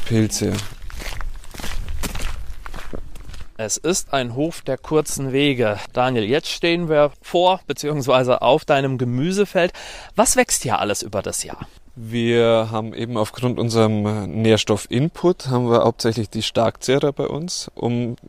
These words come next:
Speaker 1: quasi möglichst viele Nährstoffe wieder abzutransportieren, um das Gleichgewicht zu halten. Die gute fachliche Praxis verlangt es, dass der Nährstoffhaushalt ausgeglichen ist, und das schaffen wir durch eben die Starkzehrer.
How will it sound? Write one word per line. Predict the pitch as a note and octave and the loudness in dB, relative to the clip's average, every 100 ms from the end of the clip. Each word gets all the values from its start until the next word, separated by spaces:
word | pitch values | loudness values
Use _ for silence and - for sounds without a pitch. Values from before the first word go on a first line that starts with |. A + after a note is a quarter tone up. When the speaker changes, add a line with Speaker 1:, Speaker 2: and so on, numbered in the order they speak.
| - | -20
Speaker 1:
quasi | - A#2 A2 G#2+ A2+ | 2 6 6 4 0
möglichst | G#2+ A#2 A#2 - | -2 -2 -2 -6
viele | - A2+ | -4 -2
Nährstoffe | G#2 G#2+ G#2+ G#2+ | 0 -2 -4 -4
wieder | G#2 - | -4 -4
abzutransportieren, | A2 - C3 C3 C3 - B2+ - C3 | -4 -4 -4 -4 -6 -8 -8 -4 -2
um | A2+ A2 | -2 -4
das | A2 | -6
Gleichgewicht | - G#2+ G#2+ - G#2 G2 | 0 2 2 -2 -4 -4
zu | - G#2+ | -4 -4
halten. | G#2+ G2+ - - - - - - - - - | -4 -6 -12 -16 -18 -20 -20 -20 -20 -20 -14
Die | G#2 | -4
gute | A2 A2 | 0 2
fachliche | A2+ A2 A2+ G#2+ | 2 0 0 0
Praxis | - G#2+ A#2 A2+ - - | 2 2 2 -2 -2 -6
verlangt | - G2+ G2+ C3 - | -2 0 2 0 -2
es, | D#3+ - - - - | -2 -4 -8 -12 -4
dass | B2 B2+ | -2 0
der | - | 0
Nährstoffhaushalt | A#2 A2+ - A2+ - - A2+ G#2 A2 A2 G#2+ G2+ - | 0 0 0 -2 -2 -2 0 2 2 2 0 -2 0
ausgeglichen | G#2 - - C3+ C#3 C3+ | -2 -2 -4 -4 -4 -6
ist, | C#3 | -6
und | B2 A2 | -4 -2
das | - | -2
schaffen | - A#2 B2 | -2 -2 -2
wir | A#2 | -2
durch | A#2 A#2 C3 | 0 -2 0
eben | - B2+ | -4 -2
die | B2 | -4
Starkzehrer. | - A2+ B2 - B2 B2+ B2+ | 0 0 0 -4 -2 0 -2